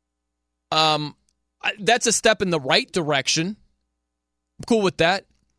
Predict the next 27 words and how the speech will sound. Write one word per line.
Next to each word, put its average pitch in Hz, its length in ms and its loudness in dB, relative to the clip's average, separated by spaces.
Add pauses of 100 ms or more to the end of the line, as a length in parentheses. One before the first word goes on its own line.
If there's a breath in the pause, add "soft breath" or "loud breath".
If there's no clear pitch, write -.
(400)
You 196 80 -4
just 247 200 0
have 190 280 0
to. 165 80 -4
We've 185 180 -6
talked 185 240 -2
about 160 120 0
it 135 60 -4
many 147 220 -4
times, 139 360 -4
Rob. 139 340 0
We 160 80 -2
don't 151 120 -2
need 151 120 -2
to 131 60 -4
belabor 135 380 0
the 117 80 -2
point. 151 360 -4 (840)
If 175 160 2
you're 208 140 2
raking 196 500 -2
in 180 260 -2
billions 165 580 -2
of 127 140 -6
dollars, 123 600 -2 (100)
it's 151 260 0
absurd 135 800 -2